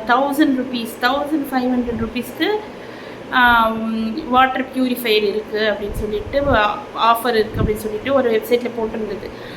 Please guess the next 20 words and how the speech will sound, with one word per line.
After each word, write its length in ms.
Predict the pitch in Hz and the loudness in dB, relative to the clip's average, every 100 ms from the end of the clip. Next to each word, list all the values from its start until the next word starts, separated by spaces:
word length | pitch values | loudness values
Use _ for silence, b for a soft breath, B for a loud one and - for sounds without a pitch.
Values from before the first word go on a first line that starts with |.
| B - | B -2
ஒரிஜினல்னா 640 | 233 240 247 311 330 320 330 | 4 4 6 6 8 8 8
எயிட் 340 | 302 269 269 | 6 2 2
தௌசண்ட் 340 | 285 277 277 269 | 2 2 0 0
இருக்கே, 300 | 254 - 262 | -2 0 4
பரவாயில்ல, 360 | 262 240 254 | 4 2 0
இது 220 | 247 240 240 | 0 0 2
தௌசண்ட் 500 | 233 254 277 277 262 | 2 2 2 -2 -2
ஃபைவ் 240 | 247 240 | -2 0
ஹண்ட்ரடா 300 | 233 220 214 | -2 -4 -2
இருக்கே 320 | 208 208 - 214 | 0 0 -2 -2
அப்படின்னு 120 | 220 | -2
சொல்லிட்டு 380 | 214 214 - - | -4 -4 -4 -4
கிளிக் 220 | 294 269 | -4 -4
பண்ணா, 340 | 285 294 294 254 | 0 2 4 2
அது 120 | 240 | 2
Amazon-க்குள்ள 640 | 254 262 269 262 254 247 | -2 0 2 0 0 -4
தான் 180 | 240 262 262 | -2 -2 -2
போச்சு. 420 | 254 254 311 427 B B B B B B | -2 -2 -4 -6 B B B B B B
அங்க 260 | 185 254 247 | 2 2 2
போயிட்டு, 880 | 247 269 277 269 320 381 381 277 | 2 0 2 0 2 2 4 4